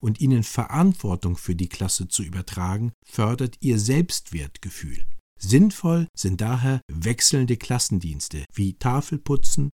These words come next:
Regaldienst, Garderobendienst, Fegedienst, Austeildienst, Stundenplandienst, Kalenderdienst.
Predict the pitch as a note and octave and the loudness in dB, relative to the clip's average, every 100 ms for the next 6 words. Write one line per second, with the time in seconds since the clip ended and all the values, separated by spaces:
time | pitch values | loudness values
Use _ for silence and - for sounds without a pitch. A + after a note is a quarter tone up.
0 | - G2+ G2 G#2+ A#2 C3+ C3 C3 C3 - | -6 -2 0 0 0 0 0 0 0 -2
1 | - _ F2+ F2 F#2 A2 B2 C3+ B2+ B2+ | -8 _ -8 -6 -2 0 0 0 2 4
2 | C3 B2+ - _ _ - - C3+ C3+ C#3 | 4 2 -6 _ _ -2 6 6 6 2
3 | C3 C3+ C3 - - _ _ A2 C3+ - | 0 0 0 -2 -6 _ _ 0 0 0
4 | - C#3+ C3+ B2+ B2+ C3 B2+ - - _ | -2 0 0 2 2 2 0 -6 -12 _
5 | - - C3 D3+ D#3 C#3+ - C3 B2+ B2 | -8 6 6 6 2 -2 -2 -2 0 0
6 | B2 B2+ B2+ - - - C3+ C#3 C#3 F2 | 0 0 -2 -6 -8 -2 2 4 2 0
7 | E2+ F2+ F2 D#2+ - - | -2 -2 0 0 -4 -8